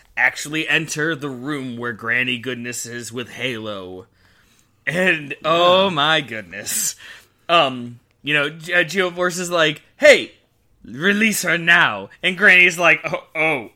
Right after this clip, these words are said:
Speaker 1: oh no. You're so ma-, y-, you're mad because you lost your parents, and his brother sto-, and your brother stole the throne, and you were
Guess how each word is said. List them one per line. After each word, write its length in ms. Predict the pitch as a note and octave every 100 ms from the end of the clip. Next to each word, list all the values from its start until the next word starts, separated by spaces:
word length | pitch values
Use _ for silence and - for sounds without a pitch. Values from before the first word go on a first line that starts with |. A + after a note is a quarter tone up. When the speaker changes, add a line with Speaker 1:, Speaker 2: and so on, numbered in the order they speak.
| -
Speaker 1:
oh 320 | D#3 C#3+ A#2+
no. 800 | B2 C3 C#3+ D3 C#3+ A2+ G2 G#2 - - -
You're 180 | D#3 G3
so 220 | B3+ E3+
ma-, 240 | E3 D#3+ G3
y-, 60 |
you're 420 | G3 G3+ F#3+ A3+
mad 420 | G#3 E3 D#3+ F3 E3+
because 280 | F3+ F#3 D#3+
you 80 |
lost 360 | D#3 D#3 C#3+ -
your 100 | B2+ - -
parents, 800 | F3+ D#3+ D#3 D#3 E3 F3+ A3+ - - -
and 80 | D#3
his 120 | D3
brother 580 | E3+ _ E3+ E3 E3 E3+
sto-, 200 | E3 F#3+
and 160 | F3+ E3+
your 100 | D#3
brother 360 | E3+ E3 E3
stole 260 | E3 F#3+ D#3+
the 180 | C3+ D3+ _
throne, 960 | F3 F3 E3+ E3+ E3+ E3+ F3 F#3+ A3 A#3 - - -
and 120 | F3
you 100 | F3
were 220 | E3 D3